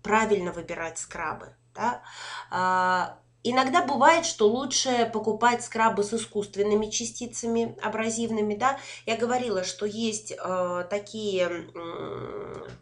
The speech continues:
как сказать, частицы, а, абсолютно круглой формы, которые вообще никак кожу не травмируют.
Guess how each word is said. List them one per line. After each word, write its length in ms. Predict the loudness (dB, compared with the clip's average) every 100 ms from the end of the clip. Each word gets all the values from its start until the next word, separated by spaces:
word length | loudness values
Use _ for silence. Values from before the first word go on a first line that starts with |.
| -20 -12
как 180 | -8 -8
сказать, 400 | -8 -8 -8 -8
частицы, 680 | -10 -12 -10 -10 -8 -8 -8 -12 -16 -14 -10 -4
а, 300 | 0 2 2
абсолютно 480 | 0 -2 0 -2
круглой 340 | -2 -4 -4 -4
формы, 600 | -2 0 2 0 -4 -8 -18 -8
которые 500 | -6 0 2 0 -2 -8
вообще 440 | 0 2 2 0 -2
никак 360 | -2 -4 -6
кожу 300 | -12 -14 -14
не 100 | -14
травмируют. 560 | -14 -14 -10 -10 -8